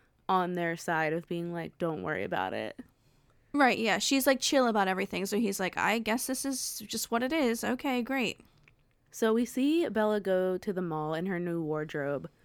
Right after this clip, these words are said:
Speaker 1: um, and she's meeting someone that Alice told her to meet. Question, who is this guy? He looks very familiar.
Speaker 2: I don't know.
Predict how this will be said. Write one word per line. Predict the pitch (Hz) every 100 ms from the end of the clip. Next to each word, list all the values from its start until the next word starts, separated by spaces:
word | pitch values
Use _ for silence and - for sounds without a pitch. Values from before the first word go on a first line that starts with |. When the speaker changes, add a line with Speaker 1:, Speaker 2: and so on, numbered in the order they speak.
| _ - _ _ -
Speaker 1:
um, | 180 175 170
and | 170 185
she's | 190
meeting | 185 208 226
someone | 220 185 175 156 156 151 156 - _ _ _ _ _
that | 165 170 156 156
Alice | 175 175 -
told | 175 180
her | 175
to |
meet. | 170 151 - - _
Question, | - 269 - 262 - -
who | 494
is | 330
this | 240 233
guy? | 180
He | 202
looks | 226 -
very | 180 247 277 208
familiar. | 175 156 143 139 131 92 - _ _ _ _ - - _ _ -
Speaker 2:
I | 240 240
don't | 233
know. | 202 202